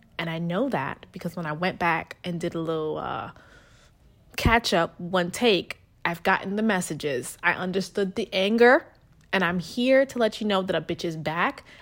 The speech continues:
A bitch has a set schedule now. And guess what? A bitch is on a whole nother motherfucking state, okay? Zoe is taking fucking Dallas, and I'm fucking in, I'm fucking him in the ass. I really am.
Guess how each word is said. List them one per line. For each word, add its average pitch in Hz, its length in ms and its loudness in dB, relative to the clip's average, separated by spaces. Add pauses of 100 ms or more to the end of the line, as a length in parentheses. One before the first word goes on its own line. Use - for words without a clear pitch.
A - 60 -6
bitch 262 140 4
has 294 120 6
a 208 60 2
set - 260 0
schedule 247 640 2
now. 330 560 4 (460)
And 220 120 2
guess 247 220 -2
what? - 260 -12 (260)
A 214 60 6
bitch 294 260 8
is 392 140 8
on 320 100 6
a 277 140 8
whole 269 240 6
nother 220 300 4
motherfucking 240 920 4
state, - 440 2 (240)
okay? 359 340 8 (320)
Zoe 240 800 6 (220)
is 233 240 8
taking 254 540 4
fucking 233 560 2
Dallas, 190 760 4
and 202 80 -4
I'm 220 140 0
fucking 247 480 -2
in, 165 420 -4
I'm 170 140 -12 (160)
fucking 240 260 -2
him 147 120 -8
in 143 80 -12
the - 100 -8
ass. 113 340 -6
I 175 100 -10
really 170 280 -4
am. 117 260 -8